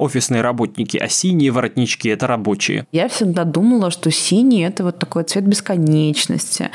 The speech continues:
Speaker 2: Ну, потому что в синем умещаются все символы бесконечного, небо, океан, грусть тоже синяя, и вот что только не, и все это бесконечное. Но для Мэгги Нельсон это скорее цвет любви.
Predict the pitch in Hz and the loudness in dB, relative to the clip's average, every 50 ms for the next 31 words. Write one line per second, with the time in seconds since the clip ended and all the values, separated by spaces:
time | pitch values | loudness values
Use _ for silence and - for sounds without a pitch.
0 | - - - - 247 - - 226 202 190 185 180 - - - 175 170 170 165 165 | -10 -6 -2 -2 -2 0 0 -2 0 0 0 -2 -2 -2 -2 0 0 0 0 0
1 | 165 185 185 - - - 170 180 175 165 160 156 165 - - 247 311 294 233 185 | 0 -2 -2 -4 -4 -2 0 0 0 0 0 -2 -2 2 2 4 4 6 4 4
2 | 170 165 - - 208 208 202 - 175 - - - 175 165 - - 160 156 151 160 | 2 2 0 0 0 0 0 -2 -2 0 0 0 0 0 0 0 0 0 0 0
3 | 160 - - - 156 - - - 156 160 190 190 240 320 320 320 - - 247 240 | -2 -4 -4 -4 -6 -6 -4 -4 -2 0 2 2 2 0 0 -2 -2 0 0 0
4 | 220 202 196 190 175 175 - - - - 175 160 160 165 170 175 202 240 262 269 | 2 2 0 0 0 0 -2 -2 -4 -4 -2 0 2 4 4 6 4 4 4 2
5 | 247 208 208 202 190 185 180 170 - - - 170 160 175 170 180 202 214 226 226 | 0 0 0 0 0 -2 -2 -4 -4 -4 -2 -2 0 2 2 2 2 2 2 2
6 | 226 233 233 - - 170 175 196 202 220 202 - - - 202 190 180 180 170 - | 0 0 -2 -2 0 2 4 4 4 2 0 -2 -2 0 0 2 2 2 0 0
7 | - - - 175 170 160 160 160 156 156 160 90 - - - 175 165 165 160 - | -2 0 2 2 4 4 4 4 2 2 0 -2 -2 -2 0 0 0 0 0 -2
8 | - - 170 - 170 165 - - 170 165 160 175 202 269 311 269 190 170 156 - | -2 -2 -2 -2 -2 -2 -2 -2 0 2 2 2 2 2 2 2 0 0 -2 -2
9 | - - 240 220 - 165 160 165 - - - 175 170 175 - - - - - - | -2 -2 0 0 0 0 -2 -2 -2 -4 -4 -2 0 0 0 -2 -4 -6 -6 -6
10 | - - - - - - - 196 202 202 185 165 175 - - - 170 165 156 180 | -6 -6 -8 -12 -6 0 2 2 4 4 2 -2 -4 -4 -2 0 0 2 2 2
11 | 226 277 311 277 214 208 214 202 170 170 160 175 226 285 - - - - 202 - | 0 0 2 2 2 2 2 2 2 2 2 2 2 0 0 -2 -2 -2 -2 -2
12 | - 185 214 - - - - 160 156 165 190 202 190 175 165 - - - - 175 | -2 -4 -4 -4 -4 -4 -4 -2 0 2 2 2 2 0 -2 -4 -6 -2 0 0
13 | 180 175 - 175 160 151 151 151 - - - | -2 -2 0 -2 0 0 0 0 0 -2 -2